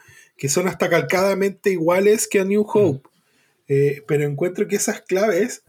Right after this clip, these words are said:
Speaker 1: para los nostálgicos, como yo me reconozco, yo veía eso y me sentía viendo la saga original,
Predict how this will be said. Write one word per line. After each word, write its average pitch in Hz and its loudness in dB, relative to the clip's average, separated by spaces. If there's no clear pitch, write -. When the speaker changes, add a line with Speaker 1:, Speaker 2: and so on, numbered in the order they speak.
Speaker 1:
para 156 2
los 147 -6
nostálgicos, 208 -4
como 165 -6
yo 185 -4
me 180 -6
reconozco, 175 -8
yo 185 2
veía 214 4
eso 226 -2
y 240 -2
me 220 -2
sentía 190 -4
viendo 202 -4
la 196 -4
saga 190 -2
original, 190 -4